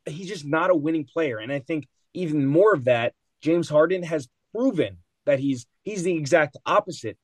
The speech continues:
of a winning player. And, you know, to, to, to put a guy like Kawhi, who you could say what you want about his availability and his injuries, but, you know, if you're the Clippers, especially going into this season, all reports were that Kawhi was healthy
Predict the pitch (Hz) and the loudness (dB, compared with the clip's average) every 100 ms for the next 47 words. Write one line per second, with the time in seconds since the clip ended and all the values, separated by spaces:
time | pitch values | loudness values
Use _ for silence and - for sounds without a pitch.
0 | - 131 127 123 113 123 113 101 98 123 | -8 -6 -4 -6 -4 2 4 4 2 -2
1 | 120 _ _ _ _ - - 151 131 - | -4 _ _ _ _ -16 2 4 4 2
2 | - - 156 123 - 131 120 _ - 139 | -4 2 2 2 -2 -4 -4 _ -4 2
3 | 214 220 175 170 156 - 139 131 139 139 | 4 6 6 4 2 -2 -4 -4 -2 -4
4 | 127 123 113 - _ _ _ 170 180 180 | -4 -6 -6 -12 _ _ _ -6 -4 0
5 | 180 170 151 147 147 139 135 120 127 131 | 0 2 2 2 0 -2 -4 -2 2 2
6 | 120 123 123 123 120 110 117 - 127 120 | 2 0 0 -4 -6 -6 -8 -6 -4 -2
7 | 120 120 120 107 120 113 _ _ _ _ | 0 0 -2 2 2 2 _ _ _ _
8 | 160 147 - 165 160 240 190 - 175 175 | 4 4 4 -2 2 0 0 0 0 2
9 | 135 120 123 185 180 196 170 156 147 123 | -4 -6 -6 -6 -6 -2 0 2 -2 -4
10 | 123 - 165 160 180 180 _ _ _ _ | -8 -4 -4 0 -2 -2 _ _ _ _
11 | 107 110 196 269 202 - 214 - 175 156 | 0 4 6 4 -2 -2 -4 -2 -6 -6
12 | 143 131 156 202 156 151 196 - 87 | -6 -4 -2 -4 -2 -2 -2 -6 -12